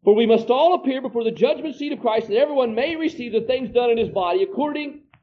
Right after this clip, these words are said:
to that he hath done, whether good or bad." Now, the word bad, it's translated bad, but it's a Greek word that simply means worthless.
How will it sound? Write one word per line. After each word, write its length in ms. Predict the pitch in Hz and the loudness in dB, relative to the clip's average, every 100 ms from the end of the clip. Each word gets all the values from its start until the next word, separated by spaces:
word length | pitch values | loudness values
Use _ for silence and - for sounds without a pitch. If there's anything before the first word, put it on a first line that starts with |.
| - - | -16 -8
to 160 | 196 | -4
that 260 | 196 269 262 | 0 0 -2
he 140 | 247 | -2
hath 220 | 247 185 | -4 0
done, 240 | 208 160 143 | 0 0 0
whether 260 | 170 170 | 0 0
good 260 | 139 214 240 | -2 0 2
or 60 | 226 | 2
bad." 380 | 190 156 113 | 2 -2 -2
Now, 100 | 127 | -4
the 80 | 151 | -2
word 340 | 202 262 156 - | -2 -2 -4 -2
bad, 520 | 196 147 92 87 - - - _ _ _ _ - | 0 0 -4 -10 -16 -20 -20 _ _ _ _ -20
it's 100 | - | -16
translated 680 | - 233 226 208 196 165 123 | -6 -4 -4 -2 -2 -2 -2
bad, 440 | 135 117 120 - _ _ | -2 -2 -6 -8 _ _
but 100 | 156 | -6
it's 100 | 151 | -4
a 80 | 156 | -6
Greek 320 | 135 240 240 | -4 -6 -2
word 200 | 190 185 | 0 2
that 160 | 175 175 | 2 0
simply 320 | 220 214 208 | -4 -4 -4
means 260 | 180 175 147 | -6 -6 -6
worthless. 760 | 147 139 - 101 - _ _ | -4 -4 -6 -12 -18 _ _